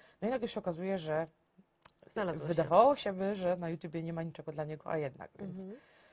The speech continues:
Speaker 1: to jest ciekawa statystyka i absolutnie się z tym zgadzam. Ja, ja, ja myślę, że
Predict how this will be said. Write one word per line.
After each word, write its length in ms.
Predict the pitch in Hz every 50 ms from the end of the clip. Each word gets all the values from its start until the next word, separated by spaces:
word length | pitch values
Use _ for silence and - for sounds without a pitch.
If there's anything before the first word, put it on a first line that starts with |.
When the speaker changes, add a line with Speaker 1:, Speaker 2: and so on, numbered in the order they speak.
| - _ _ _ _ _ _ _ _
Speaker 1:
to 60 | -
jest 140 | 214 208 -
ciekawa 300 | - 208 - 202 170 185
statystyka 600 | - - - 156 - 175 - - - - - 185
i 80 | 175 -
absolutnie 400 | 165 - - - 170 151 170 147
się 100 | 147 170
z 60 | -
tym 120 | - 156
zgadzam. 420 | 147 - - 139 131 - 127 120 135
Ja, 160 | 147 156 156 139
ja, 300 | 175 175 160 160 160 151 156
ja 140 | 160 165 165
myślę, 260 | 160 156 143 - 160
że 160 | 156 151 151